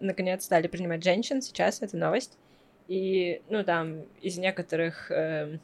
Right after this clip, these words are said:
от некоторых людей слышны крики, что «нет, нет, женщины не могут заниматься такими вещами». Я бы хотела сказать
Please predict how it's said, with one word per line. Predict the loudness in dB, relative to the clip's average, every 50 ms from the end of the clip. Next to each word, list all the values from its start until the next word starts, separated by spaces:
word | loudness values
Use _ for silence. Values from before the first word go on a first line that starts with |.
| -10
от | -8 -2 0
некоторых | 2 2 2 2 2 0 0 0
людей | -2 2 2 2 2
слышны | 2 0 -2 -2 -2 -4
крики, | -4 -4 -6 -4 -4 -6
что | -6 -6 -8 -6
«нет, | -4 -2 0 0 0 -2 -2 -4
нет, | -4 -4 -4 -4 -4
женщины | -4 -6 -6 -8 -10 -12 -14 -12
не | -6
могут | -2 -2 0 0 -2 -4
заниматься | -4 -4 -4 -2 -2 -4 -4 -6 -10
такими | -12 -6 -2 -2 0 0
вещами». | 0 0 2 2 4 2 2 -2 -8 -14 -18 -20 -20 -20 -20 _ _
Я | 2 2
бы | 2 2
хотела | 0 2 2 2 2 2
сказать | 0 0 0 2 2 2 0 -2 -6 -12